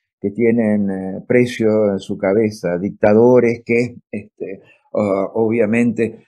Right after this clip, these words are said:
son responsables, eh, del sufrimiento y de la victimización de su pueblo, que son responsables de haber robado la soberanía a su pueblo.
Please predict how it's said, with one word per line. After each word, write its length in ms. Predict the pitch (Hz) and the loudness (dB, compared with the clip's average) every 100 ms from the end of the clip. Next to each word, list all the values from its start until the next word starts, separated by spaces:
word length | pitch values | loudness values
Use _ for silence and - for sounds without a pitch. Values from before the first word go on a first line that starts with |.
| _ | _
son 280 | - 113 113 | -4 -2 0
responsables, 1120 | 110 - 107 107 127 120 120 113 107 104 101 | -2 -4 -4 0 0 2 2 2 0 -2 -6
eh, 140 | 98 | -6
del 160 | 101 95 | -2 -4
sufrimiento 1000 | - 104 - 104 113 120 120 113 107 - _ - | -4 -8 -6 -4 0 2 2 0 -4 -6 _ -4
y 140 | 104 | -2
de 140 | 98 | 0
la 160 | 95 98 | 0 -2
victimización 920 | 98 80 98 95 101 107 - 98 98 | -4 -6 -6 -4 -4 -6 -4 -4 -2
de 80 | 95 | -4
su 220 | - 87 | -6 -6
pueblo, 400 | 117 104 82 76 - _ _ | 0 0 0 -6 -14 _ _
que 80 | 101 | -14
son 220 | - 110 | -4 -2
responsables 840 | 110 110 117 104 - 117 113 104 98 | -2 -4 -4 -4 -2 0 2 4 4
de 100 | 101 | 4
haber 220 | 104 98 | 2 0
robado 420 | 95 101 101 92 | 0 0 0 0
la 120 | 90 | -4
soberanía 880 | - 92 90 87 85 92 90 82 - _ _ - | -6 -4 -4 -2 -4 -4 -6 -6 -10 _ _ -12
a 80 | |
su 240 | - 92 - | -10 -10 -6
pueblo. 380 | 87 80 78 | -4 -4 -6